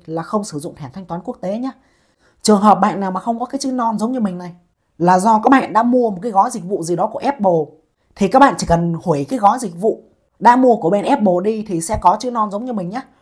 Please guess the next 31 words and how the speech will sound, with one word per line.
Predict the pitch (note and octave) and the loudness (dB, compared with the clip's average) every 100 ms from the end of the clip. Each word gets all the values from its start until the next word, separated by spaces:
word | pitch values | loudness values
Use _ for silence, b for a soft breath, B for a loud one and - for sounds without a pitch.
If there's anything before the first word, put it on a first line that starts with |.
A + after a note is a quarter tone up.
| b b | b b
Hoặc | F#3+ G3+ | 0 4
là | F#3+ | 4
các | |
bạn | B3 D4 | 4 2
có | C#4 | -2
thể | E3+ | -4
tạo | - G3+ - | -4 -6 -4
một | F3 | -8
cái | E3+ - | -6 -8
tài | F#3+ | -8
khoản | - C3+ | -8 -10
I | F3 G#3 G#3+ | -6 -4 -2
D | |
Apple | A#3 F#3+ E3 | -2 -2 -2
mới | F3+ | -2
tinh | G#3+ A3 G#3+ | -4 -4 -4
ấy, | A#3+ - | -8 -8
thì | E3 D#3 | -8 -6
nó | F#3 | -8
sẽ | G#3+ B3 | -8 -2
có | F3 G#3 G#3+ | 0 0 -6
cái | |
chữ | C4 A#3+ | -10 -8
non | G#3 G3+ | -8 -8
giống | F#3+ | -10
như, | A#3 A3 _ _ | -10 -16 _ _
như | E3+ F#3+ | -8 -8
kiểu | D#3+ | -8
của | - | -8
mình. | D3+ D#3 D3 _ _ _ _ _ _ | -8 -8 -10 _ _ _ _ _ _
Rồi | - | 2